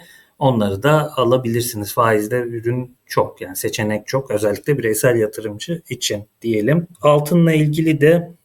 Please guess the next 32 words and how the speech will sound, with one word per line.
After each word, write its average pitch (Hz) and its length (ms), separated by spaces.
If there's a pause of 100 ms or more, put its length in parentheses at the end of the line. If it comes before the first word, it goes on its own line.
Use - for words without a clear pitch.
dediğimiz 131 500
gibi 123 180
bu 123 140
alt, 127 260
bir, 127 280
e, 113 220
geri 120 320
çekilme 120 480
zaten 117 440
piyasada 113 420
çok - 240
konuşuluyor 110 640
ve 110 120
bekleniyordu. 123 960 (420)
Ama 131 260
bu 131 200
orta 131 220
uzun 135 360
vadedeki 113 840 (420)
durumda, 117 680 (380)
e, 113 140
ço-, 139 480
çok - 320
fazla 117 680
aşağı 127 480
yönlü 117 300
bir 113 140
potansiyel 117 640
olduğunu 104 460
düşünmüyorum 98 600
ben 98 120
şahsen 104 520